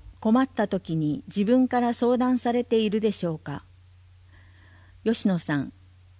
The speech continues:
いつも高齢者の居場所づくりや訪問活動の中で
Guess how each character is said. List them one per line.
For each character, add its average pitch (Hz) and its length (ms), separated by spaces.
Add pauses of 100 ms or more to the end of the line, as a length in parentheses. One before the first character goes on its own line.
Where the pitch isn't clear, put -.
(240)
い 220 100
つ 202 140
も 160 360
高 254 200
齢 277 200
者 185 160
の 156 180
居 165 80
場 214 140
所 226 120
づ 208 140
く 185 160
り 156 140
や 143 180 (480)
訪 247 280
問 254 260
活 233 260
動 180 220
の 165 160
中 165 260
で 143 220